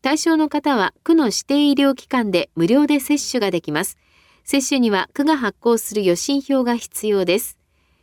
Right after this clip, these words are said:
予診票がお手元にない方はお問い合わせください。対象は平成八年四月二日から十二年四月一日生まれの中学一年生から高校一年生相当年齢の女子。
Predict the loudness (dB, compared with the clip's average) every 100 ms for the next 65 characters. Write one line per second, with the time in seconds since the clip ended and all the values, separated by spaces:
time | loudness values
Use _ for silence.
0 | _ _ 0 2 -2 0 2 2 2 2
1 | 2 2 0 0 2 0 0 -2 0 0
2 | -2 -4 -2 0 -2 -4 -6 -4 -4 -2
3 | -4 -6 _ _ _ _ _ _ -2 -2
4 | 0 0 0 2 0 -2 0 0 2 2
5 | 2 0 -4 -2 0 -2 -2 -2 -2 -2
6 | -6 -8 -12 -8 -8 -4 -2 -2 -4 _
7 | _ _ -2 0 2 2 0 -2 -2 -4
8 | -4 -4 -4 -2 0 0 0 0 0 2
9 | 2 2 0 -4 _ _ -2 2 2 2
10 | 0 0 0 -2 0 0 0 -2 0 -2
11 | -2 -2 -2 0 0 0 -2 -4 -2 -2
12 | 0 -2 0 -2 0 0 0 0 0 2
13 | 0 0 -4 -4 -4 -4 -8